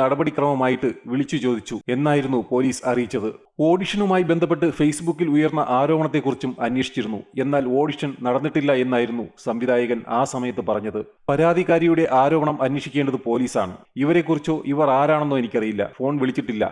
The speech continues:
മെസ്സേജ് അയച്ചിട്ടില്ല. അത്തരത്തിൽ ഒരു തരത്തിലുള്ള ബന്ധവുമില്ല. പലയിടത്തും പോകുമ്പോൾ പലരും സെൽഫിയൊക്കെ എടുക്കാറുണ്ട്. അങ്ങനെ ഫോട്ടോ എടുത്തിട്ടുണ്ടോ എന്നും വ്യക്തമല്ല.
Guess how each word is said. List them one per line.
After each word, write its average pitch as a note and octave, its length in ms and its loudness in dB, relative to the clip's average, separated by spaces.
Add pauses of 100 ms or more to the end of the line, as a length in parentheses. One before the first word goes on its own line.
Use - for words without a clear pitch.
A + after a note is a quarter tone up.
(180)
മെസ്സേജ് C3 300 0
അയച്ചിട്ടില്ല. G2 380 -6 (340)
അത്തരത്തിൽ F3 420 0 (120)
ഒരു F3+ 140 2
തരത്തിലുള്ള D3 380 0
ബന്ധവുമില്ല. A2+ 480 0 (140)
പലയിടത്തും D3 540 0
പോകുമ്പോൾ B2+ 320 0 (140)
പലരും C3 360 0
സെൽഫിയൊക്കെ C#3+ 480 0
എടുക്കാറുണ്ട്. G#2+ 420 0 (320)
അങ്ങനെ C#3 300 0
ഫോട്ടോ C#3+ 340 0
എടുത്തിട്ടുണ്ടോ D3 520 -2
എന്നും B2 180 -2 (160)
വ്യക്തമല്ല. A2 540 -2